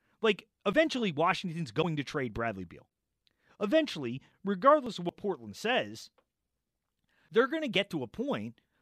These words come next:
where they understand, okay, the only way we can kinda rebuild our organization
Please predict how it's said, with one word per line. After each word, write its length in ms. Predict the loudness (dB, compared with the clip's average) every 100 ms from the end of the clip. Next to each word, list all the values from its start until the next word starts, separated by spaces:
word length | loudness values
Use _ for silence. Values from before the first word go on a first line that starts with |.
| _
where 140 | -2 2
they 200 | 2 0
understand, 920 | -4 -4 -8 -4 -2 -2 -4 -8 -10 -8
okay, 400 | -8 -8 -8 -12 _ _ _ _
the 140 | -6 -2
only 300 | 0 0 2
way 380 | 6 6 6
we 160 | 0 -6
can 160 | -6 -2
kinda 240 | 0 0
rebuild 480 | -2 -4 0 2 4
our 140 | 2
organization 800 | 0 -4 -6 -4 -2 -2 -6 -14